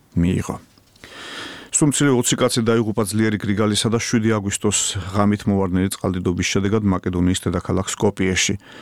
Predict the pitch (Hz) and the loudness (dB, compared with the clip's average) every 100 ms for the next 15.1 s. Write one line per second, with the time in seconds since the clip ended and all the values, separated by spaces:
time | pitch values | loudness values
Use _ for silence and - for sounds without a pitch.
0 | - - 107 - 110 113 - 107 101 110 | -14 -2 0 2 2 2 2 0 2 0
1 | - - 107 107 101 - 98 92 98 98 | -2 -4 -2 0 0 2 2 2 0 0
2 | 95 95 98 - 92 92 95 90 90 90 | 0 -2 -2 0 0 2 0 0 2 2
3 | 87 92 - 90 87 - 90 - 98 95 | 0 0 0 0 -2 -2 -4 -2 -2 -2
4 | 104 110 92 95 90 - 101 98 95 _ | -2 -4 -2 -2 -2 -4 0 0 -2 _
5 | _ _ _ _ _ _ - 107 - 101 | _ _ _ _ _ _ -6 0 2 2
6 | 107 98 - 98 95 92 - 92 - - | 2 0 2 2 0 -2 -2 -4 -6 -20
7 | - - - - 120 107 101 113 110 107 | -20 -20 -6 0 2 2 2 2 2 2
8 | 104 101 98 90 90 92 95 - 101 101 | 2 2 0 0 0 2 0 0 0 0
9 | - 107 107 104 - 101 98 - 95 92 | -2 0 0 0 0 -2 -2 -4 -4 -2
10 | - 98 95 - - 101 92 90 101 101 | 0 0 0 -2 -2 0 0 -2 -4 -4
11 | - 98 - 101 - 92 87 90 92 - | -2 -4 -2 -2 0 0 0 0 0 -2
12 | 98 92 101 98 107 107 90 87 90 - | -2 0 -2 -2 0 0 2 0 -2 0
13 | 92 92 98 92 87 98 90 87 92 - | 0 0 0 0 0 2 2 2 -2 0
14 | 98 95 - - 90 90 - 95 - 98 | 0 0 -2 -4 -4 -2 0 -2 0 0